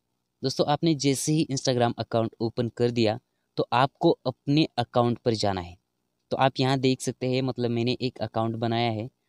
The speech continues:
तो आपको अपने अकाउंट पर यहाँ आ जाना है। यहाँ आने के बाद दोस्तों आपको यहाँ ऊपर तीन लाइंस दिखाई देगी, थ्री लाइंस आप यहाँ देख सकते हैं। जैसे ही आपको यहाँ क्लिक कर देना है। दोस्तों, आप जैसे ही इसे क्लिक करेंगे आपके सामने ऐसे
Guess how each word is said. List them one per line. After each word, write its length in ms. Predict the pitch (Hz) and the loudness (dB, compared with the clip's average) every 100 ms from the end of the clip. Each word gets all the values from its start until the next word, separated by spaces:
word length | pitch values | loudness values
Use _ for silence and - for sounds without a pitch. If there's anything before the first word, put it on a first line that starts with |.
| _ _ _ - | _ _ _ 2
तो 220 | 135 139 | 2 2
आपको 320 | 127 135 - 165 | 0 -2 2 2
अपने 420 | - 127 - 147 - | 2 -2 -2 -2 -2
अकाउंट 380 | 123 120 117 110 | -2 0 0 0
पर 100 | 113 | -4
यहाँ 280 | 113 113 123 | -4 -4 -2
आ 120 | 113 | -2
जाना 260 | 113 117 113 | 0 0 0
है। 160 | 113 139 _ _ _ _ - | -2 -6 _ _ _ _ -6
यहाँ 240 | 123 147 147 | -2 0 2
आने 160 | 156 | 0
के 100 | 147 | 2
बाद 140 | 156 151 | 2 2
दोस्तों 240 | 147 - - | 2 -2 -2
आपको 280 | 131 - 139 | -2 -2 -4
यहाँ 340 | 120 131 123 - | -2 -2 -2 -4
ऊपर 360 | 117 - 113 131 _ _ _ _ - | -4 -2 -2 -4 _ _ _ _ 0
तीन 280 | 156 165 - - | 2 2 -2 -2
लाइंस 360 | 113 120 127 - | 2 2 0 -2
दिखाई 280 | 131 120 120 | -2 0 0
देगी, 240 | 120 123 | 0 -2
थ्री 200 | - - | -6 -4
लाइंस 300 | 120 117 117 - | -2 -2 -2 -6
आप 160 | 113 | -4
यहाँ 180 | 117 120 | -2 -2
देख 180 | 117 113 | -2 -2
सकते 240 | 113 - 123 | -4 -6 -6
हैं। 140 | 143 - _ _ _ | -8 -12 _ _ _
जैसे 180 | 117 120 | -4 -2
ही 80 | 135 123 | -2 -2
आपको 320 | 123 - 131 | -6 -2 -2
यहाँ 320 | 117 110 123 - _ | -2 -2 -4 -6 _
क्लिक 280 | 113 117 - - | -6 -4 -4 -2
कर 120 | 123 | 0
देना 220 | 110 107 | 2 0
है। 180 | 92 87 _ _ _ _ _ 127 | -2 -8 _ _ _ _ _ -6
दोस्तों, 260 | 143 - | -2 0
आप 100 | 160 | -2
जैसे 300 | 135 143 131 | 0 0 2
ही 80 | 156 | 2
इसे 200 | - 131 | 0 -2
क्लिक 280 | 143 139 131 | -4 -4 -4
करेंगे 320 | - 120 117 127 | -2 -2 -2 -2
आपके 280 | 113 113 127 | -4 -4 -6
सामने 360 | - 107 107 - | -4 -4 -4 -4
ऐसे 220 | 110 - | -6 -6